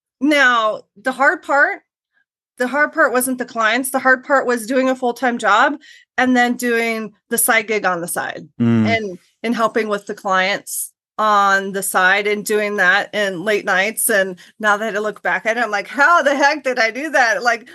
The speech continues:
Speaker 1: I'm exhausted. I wanna be in bed by nine." And before I'm, yeah, it was just, um, but it was dedication that you have to put in, in those early days to grow a network, grow a clients, save some money so you can be comfortable to be like,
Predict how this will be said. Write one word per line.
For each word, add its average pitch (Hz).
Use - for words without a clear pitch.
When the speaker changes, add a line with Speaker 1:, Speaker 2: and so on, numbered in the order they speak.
Speaker 1:
I'm 285
exhausted. 262
I 240
wanna 233
be 233
in 233
bed 240
by 233
nine." 240
And 190
before 214
I'm, 185
yeah, 185
it 175
was 202
just, -
um, 202
but 269
it 311
was 269
dedication 285
that 208
you 190
have 190
to 208
put 208
in, 202
in 202
those 196
early 190
days 277
to 214
grow 208
a 208
network, 196
grow 208
a 208
clients, 190
save 254
some 285
money 226
so 226
you 226
can 247
be 214
comfortable 240
to 226
be 214
like, 202